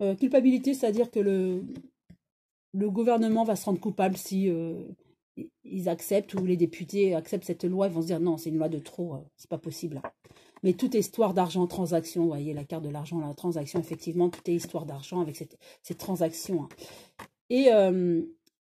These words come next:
le député, avec le retour, hein, elle va demander de nouveau à examiner cette loi, mais comme je vous le disais, euh, elle ne va pas passer. Non, elle ne va pas du tout passer.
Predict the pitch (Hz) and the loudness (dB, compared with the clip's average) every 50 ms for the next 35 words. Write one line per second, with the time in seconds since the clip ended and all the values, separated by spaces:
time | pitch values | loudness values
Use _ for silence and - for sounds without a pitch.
0 | _ _ _ _ _ _ _ _ _ - 233 208 208 190 254 269 262 - 247 254 | _ _ _ _ _ _ _ _ _ -4 0 2 4 4 4 2 2 2 0 0
1 | 269 294 302 294 285 220 175 196 214 - 214 190 170 196 208 202 - - 311 311 | 0 2 2 4 4 2 2 0 2 2 2 4 6 6 4 4 4 2 2 2
2 | 302 247 254 262 269 - 208 180 180 175 175 190 208 220 214 208 190 240 262 220 | 4 4 2 2 2 2 2 0 0 0 0 0 0 0 0 0 0 0 0 2
3 | 185 180 180 190 185 175 208 240 233 196 175 170 175 180 - 254 247 240 233 220 | 2 2 2 2 2 2 2 2 2 2 2 0 -2 0 2 2 2 4 4 4
4 | 220 220 240 240 - 208 185 - - 202 190 185 185 185 180 190 240 - - _ | 2 2 0 0 0 -2 -2 0 0 0 0 2 2 2 4 2 2 0 -4 _
5 | - - - _ _ _ 196 190 190 190 180 - - 233 233 226 208 190 202 214 | -20 -20 -20 _ _ _ -2 0 2 2 2 2 2 4 4 4 2 2 0 0
6 | 208 185 208 220 202 196 220 226 247 233 202 180 175 175 175 170 175 180 - 190 | 0 -2 -2 -4 -2 0 2 4 6 6 4 4 2 0 0 -2 -4 -4 -4 -2
7 | 196 196 190 190 190 185 - 175 - - 151 143 - 139 - - _ _ _ _ | -2 0 0 0 0 -2 -2 -4 -4 -4 -8 -10 -12 -16 -18 -18 _ _ _ _
8 | _ _ _ - - - 170 160 135 - _ _ _ _ _ _ _ _ _ 180 | _ _ _ -18 -12 -8 -8 -8 -8 -10 _ _ _ _ _ _ _ _ _ -8
9 | 165 170 170 160 170 160 170 - - 208 208 185 - 185 - - 214 185 - 185 | -6 -4 -4 -2 -2 -4 -4 -4 -4 -4 -4 -4 -4 -8 -12 -12 -12 -10 -10 -10
10 | 170 - 156 139 | -10 -10 -14 -18